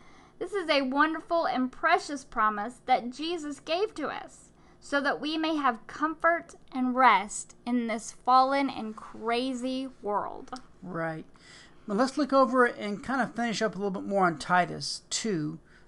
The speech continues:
Speaker 2: verses eleven through fourteen. "For the grace of God has appeared that offers salvation to all people.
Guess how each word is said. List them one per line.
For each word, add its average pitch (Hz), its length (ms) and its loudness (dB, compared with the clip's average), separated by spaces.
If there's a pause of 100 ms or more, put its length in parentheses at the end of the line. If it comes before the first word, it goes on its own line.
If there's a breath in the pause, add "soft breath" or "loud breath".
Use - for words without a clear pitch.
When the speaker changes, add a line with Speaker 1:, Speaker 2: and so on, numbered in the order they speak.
(100)
Speaker 2:
verses 180 340 -4
eleven 175 380 2
through 180 180 -8
fourteen. 196 640 -6 (880 soft breath)
"For 214 120 2
the 202 80 4
grace 226 400 4
of 247 140 -2
God 202 320 8
has 180 180 -2
appeared 180 480 0
that 170 160 0
offers 190 420 4
salvation 180 640 -2
to 170 140 -6 (180)
all 214 320 8
people. - 480 -10